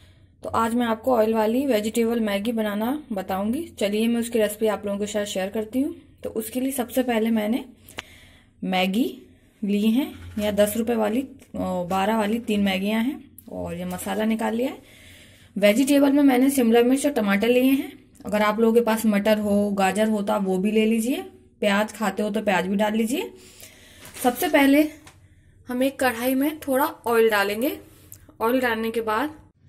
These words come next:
थोड़ा सा जीरा डाल देते हैं। जीरा भुज गया है तो अब इसमें, अब हम इसमें टमाटर और शिमला मिर्च डाल देंगे।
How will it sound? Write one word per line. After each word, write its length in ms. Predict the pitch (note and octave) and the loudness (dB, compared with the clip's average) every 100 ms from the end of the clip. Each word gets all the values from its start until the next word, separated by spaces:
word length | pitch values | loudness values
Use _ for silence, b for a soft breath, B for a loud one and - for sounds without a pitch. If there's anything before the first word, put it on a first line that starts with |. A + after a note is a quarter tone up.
| - - | -20 -8
थोड़ा 260 | C4 D4+ E4 | -6 -4 -6
सा 160 | D#4 | -6
जीरा 360 | C#4 G#3+ A3+ A#3+ | -6 -4 -2 0
डाल 220 | A#3+ A#3 | -2 -2
देते 240 | B3+ B3 C#4 | -2 -2 -6
हैं। 200 | F#4 - - - - - - - - - - - - - - - - - - - - - - - - - B3 - - | -8 -16 -20 -18 -16 -14 -14 -16 -16 -18 -18 -20 -20 -16 -16 -16 -20 -20 -20 -14 -12 -12 -14 -12 -12 -10 -12 -12 -12
जीरा 300 | A3 B3 C#4+ | -8 -4 -4
भुज 240 | A#3 D4 | -2 -2
गया 200 | D4+ D#4 | -2 -2
है 140 | D4 C4+ | -2 -4
तो 80 | C#4+ | -4
अब 160 | C4+ | 0
इसमें, 280 | C4 D4 D#4 - - - | 0 -2 -4 -8 -20 -8
अब 140 | C4+ C#4 | -6 -4
हम 240 | C4+ C#4+ | -2 -2
इसमें 360 | C4+ C4+ D4+ A#4 - - - - - - | -2 -2 -6 -8 -14 -20 -20 -20 -18 -12
टमाटर 380 | G#3 G3+ G#3 C#4 | -8 -8 -6 -2
और 100 | D#4 | -2
शिमला 300 | C4 A#3 A3+ | 0 0 2
मिर्च 220 | A3+ - | 0 0
डाल 100 | - | 0
देंगे। 680 | - - - - - - | 0 0 2 2 0 0